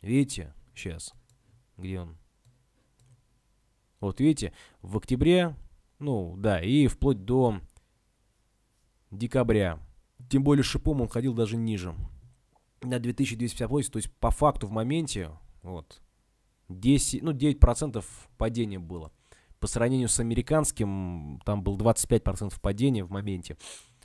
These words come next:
То есть обвалится S and P, обвалятся все остальные рынки мира. Просто еще раз необходимо понимать, что щас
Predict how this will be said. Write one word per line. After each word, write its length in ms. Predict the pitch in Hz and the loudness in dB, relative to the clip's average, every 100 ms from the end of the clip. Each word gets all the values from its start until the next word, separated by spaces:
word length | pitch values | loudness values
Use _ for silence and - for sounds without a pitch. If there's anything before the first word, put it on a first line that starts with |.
| _ _ - | _ _ 2
То 80 | |
есть 140 | 127 131 | 4 4
обвалится 720 | 123 143 131 - 123 107 92 - - _ _ - | 4 6 4 2 2 2 -2 -10 -20 _ _ -12
S 180 | 95 131 | -6 -2
and 100 | 131 | -2
P, 340 | 170 180 170 - _ 95 | 2 2 2 -4 _ -8
обвалятся 420 | 98 131 139 - | 2 4 4 2
все 140 | - | 0
остальные 380 | 98 123 127 123 | 0 2 0 0
рынки 260 | 120 - 127 | -2 -4 -2
мира. 140 | 110 | 2
Просто 260 | - - 131 | 4 2 0
еще 240 | - 156 | 0 2
раз 160 | 117 107 | 2 -2
необходимо 380 | 98 117 123 | -6 -4 2
понимать, 240 | 123 123 107 | 2 0 -4
что 160 | 113 | -6
щас 320 | - 120 110 | -6 -4 -6